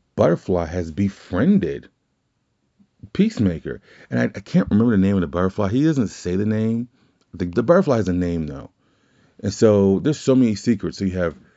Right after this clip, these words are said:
Cena keeping this butterfly, or Peacemaker keeping this butterfly. Adebayo is the daughter of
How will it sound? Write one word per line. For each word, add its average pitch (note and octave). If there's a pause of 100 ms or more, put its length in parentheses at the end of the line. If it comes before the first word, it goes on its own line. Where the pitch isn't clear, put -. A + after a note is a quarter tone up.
(120)
Cena C3
keeping G2 (580)
this F#2
butterfly, D2+
or -
Peacemaker G2
keeping F2
this E2+
butterfly. C#2+ (260)
Adebayo G2
is F#2
the D#2
daughter F#2+
of E2+